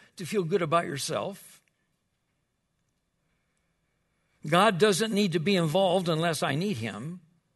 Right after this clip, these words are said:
And all good people go to heaven.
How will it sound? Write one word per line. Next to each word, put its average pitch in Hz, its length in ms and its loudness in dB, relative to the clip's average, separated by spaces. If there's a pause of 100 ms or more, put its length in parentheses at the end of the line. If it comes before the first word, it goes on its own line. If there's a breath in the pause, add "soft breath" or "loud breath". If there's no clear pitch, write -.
(1500 soft breath)
And 143 100 2
all 170 200 2
good 170 240 -2
people 135 340 -6
go 139 140 -8
to 139 120 -6
heaven. 117 460 -8